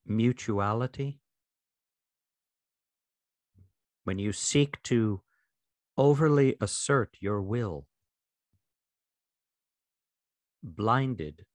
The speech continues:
only by your own selfish concerns, then that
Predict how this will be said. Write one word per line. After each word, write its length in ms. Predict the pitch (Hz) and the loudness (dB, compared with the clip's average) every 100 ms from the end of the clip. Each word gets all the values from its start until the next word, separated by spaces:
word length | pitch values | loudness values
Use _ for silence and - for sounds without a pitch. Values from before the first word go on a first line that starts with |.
| _ | _
only 340 | 107 120 123 123 | -2 0 0 0
by 280 | 101 107 104 | 0 0 0
your 260 | 101 107 - | -4 -6 -4
own 280 | 110 113 120 | -6 -4 -8
selfish 680 | - - 110 - 113 - - | -6 -2 -2 -2 -6 -6 -12
concerns, 840 | - 104 - 117 107 82 76 - _ _ - _ _ _ _ _ _ _ _ _ _ _ _ _ _ _ _ _ _ _ _ - | -10 -10 -8 -6 -6 -8 -12 -20 _ _ -20 _ _ _ _ _ _ _ _ _ _ _ _ _ _ _ _ _ _ _ _ -8
then 200 | 87 80 | -8 -4
that 500 | 87 107 110 - | 0 0 0 -4